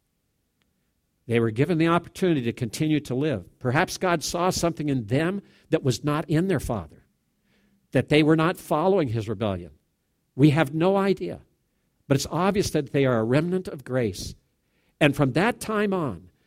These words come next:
they serve in the tabernacle and the temple as musicians, leading the worship and writing hymns of grace,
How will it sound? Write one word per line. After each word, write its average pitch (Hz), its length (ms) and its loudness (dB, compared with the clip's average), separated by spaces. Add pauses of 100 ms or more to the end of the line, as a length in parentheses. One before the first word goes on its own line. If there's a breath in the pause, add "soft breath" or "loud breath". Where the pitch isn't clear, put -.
(160)
they 160 520 4
serve 120 760 -2
in 139 180 2
the 120 80 -4
tabernacle 180 920 -2
and 127 100 -4
the 117 80 -4
temple 175 580 -4
as 135 220 0
musicians, 143 920 -4 (400 soft breath)
leading 180 560 4
the 190 80 2
worship 175 500 0 (320 soft breath)
and 123 400 2
writing 196 480 2
hymns 175 540 -2
of 127 240 0
grace, 120 640 -2